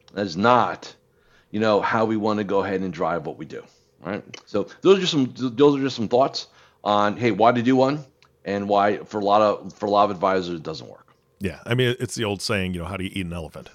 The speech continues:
Speaker 2: Right? One
Speaker 1: Yep.
Speaker 2: bite at a time. And, and that's, uh, so many advisors are out there just looking at the elephant, not knowing exactly where to start. So, uh, I love that you're doing that. How are you helping them do that during this time? I mean, there's still a lot of concern, a lot of,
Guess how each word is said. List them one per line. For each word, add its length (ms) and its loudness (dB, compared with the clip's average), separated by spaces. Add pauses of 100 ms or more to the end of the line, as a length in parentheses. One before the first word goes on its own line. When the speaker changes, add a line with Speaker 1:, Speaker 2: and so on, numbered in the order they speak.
(120)
Speaker 2:
Right? 220 -12 (520)
One 240 0
Speaker 1:
Yep. 60 4
Speaker 2:
bite 140 2
at 60 -2
a 60 -2
time. 280 -6
And, 120 -8
and 160 -4
that's, 280 -2
uh, 220 -10
so 220 0
many 200 0
advisors 600 -4
are 120 -2
out 160 -6
there 260 -6 (420)
just 240 -4
looking 260 -2
at 80 -2
the 80 -2
elephant, 360 -2
not 200 -6
knowing 280 -4
exactly 440 -4
where 140 -4
to 60 -4
start. 460 -4
So, 260 0 (400)
uh, 140 -2
I 60 0
love 440 2
that 180 -2
you're 80 0
doing 320 2
that. 180 0
How 240 0
are 80 4
you 300 2
helping 520 -2
them 380 -2 (160)
do 160 -2
that 340 -4
during 320 0
this 220 0
time? 260 -6
I 60 -6
mean, 200 -10 (680)
there's 160 -8
still 320 0
a 60 2
lot 340 0
of 200 -4
concern, 500 -2
a 60 0
lot 280 -2
of, 220 -8